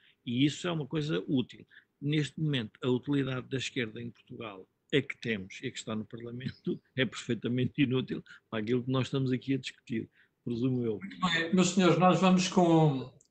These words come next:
Speaker 2: sim, com uma hora de programa já. Aliás, já passámos uma hora de programa.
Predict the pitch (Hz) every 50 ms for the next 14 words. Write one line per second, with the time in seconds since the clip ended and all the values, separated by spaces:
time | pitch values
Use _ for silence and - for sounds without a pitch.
0 | _ - - - - 190 - - 190 185 185 180 165 156 156 151 151 151 - -
1 | 139 139 143 131 127 127 120 107 123 113 104 110 135 156 156 127 135 135 123 113
2 | 131 147 139 - 143 - - 147 139 135 131 135 135 131 127 123 123 120 - 127
3 | 113 110 98 95 107